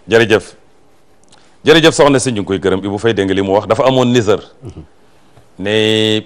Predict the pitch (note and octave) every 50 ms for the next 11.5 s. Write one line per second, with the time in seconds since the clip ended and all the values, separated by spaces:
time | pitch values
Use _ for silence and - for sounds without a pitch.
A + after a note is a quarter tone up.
0 | - _ _ _ - - A#2+ A2 C3 C3+ B2 - C3 B2 A2+ G2+ G2+ G2 B2+ A#2+
1 | F#2+ G#2+ A#2+ C3+ - G#2+ G2 F#2+ F2 - - G#2 G2+ - - A2+ G#2 G2 F2+ A2
2 | A2 - F#2 F#2 F#2 G2 F2+ G2 F#2+ F2+ - F2+ F2 D#2 C#2+ D2+ F#2+ F#2 - -
3 | C#2+ C2+ - - F2 D#2+ - - - _ _ _ - E2+ G2 A2 - - A#2 G#2+
4 | G#2 G2 G2 G2 F#2+ F2 - - A2 G#2+ G2+ G2+ G2+ F#2+ F#2+ F#2+ F#2+ F#2 F#2 E2
5 | F#2+ F#2 F2 D#2+ E2+ D#2 F2+ F2+ E2 F2 - - G2+ F#2 - G2 F2+ F#2+ F#2+ G2+
6 | G2 F#2+ G#2 - - A2+ A2 G#2+ A2 G#2+ A#2+ A#2 G#2+ G2 - - F2+ E2 D#2+ D#2+
7 | - - _ _ _ _ _ - F2+ F#2 - - F#2+ F2 F#2 F2+ E2+ F2+ E2+ F2
8 | F#2 A2+ A2+ - - G2 E2 - - _ _ _ _ - F2 - _ - _ _
9 | _ - F2 G2+ A#2 B2 C3 B2 A#2 A#2+ B2 A#2+ A2+ A2+ - G2 A#2 A#2+ B2+ G#2
10 | A2 A2 G#2+ G2+ E2+ G#2 G#2+ A#2 A2+ G2+ G2 G#2 A2 A#2+ A2 - G2+ G2 G#2 G2+
11 | B2+ G#2 G2+ - G2 F2+ - F2 D#2+